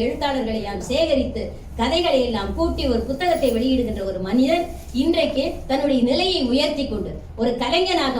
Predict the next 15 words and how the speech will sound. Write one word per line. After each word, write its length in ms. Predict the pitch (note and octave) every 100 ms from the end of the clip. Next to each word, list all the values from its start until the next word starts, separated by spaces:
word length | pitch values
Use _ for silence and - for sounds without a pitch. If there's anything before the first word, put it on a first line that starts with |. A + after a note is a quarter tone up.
| A3+
மாறி, 220 | A3+ A3+ A3
தானும் 380 | B3+ E4+ F#4+ D4+
கலைஞனாக 520 | C4+ C#4+ C4 A3+ G#3+
மாறி, 300 | G#3+ A#3+ E4 D#4+ - - A#3
அத்-, 160 | A#3+ -
தன்னை 240 | C4 C4+ A#3
சே-, 180 | D4 D4 -
சேர்ந்தவர்களுக்கும் 760 | D#4+ F4+ F#4+ D#4+ C#4 C#4 F4 C4+
ஒரு 100 | A3+
கதை 320 | - C#4 A#3+ A#3 - - -
ஒன்று 280 | B3+ C4 A3+
கொடுத்து 380 | D4 E4 D#4+ D#4+ F4 - -
அஞ்சு 320 | B3+ E4 D#4+
வார்த்தையில 440 | D4+ D#4 F4 E4+ C4
கதை 220 | C4+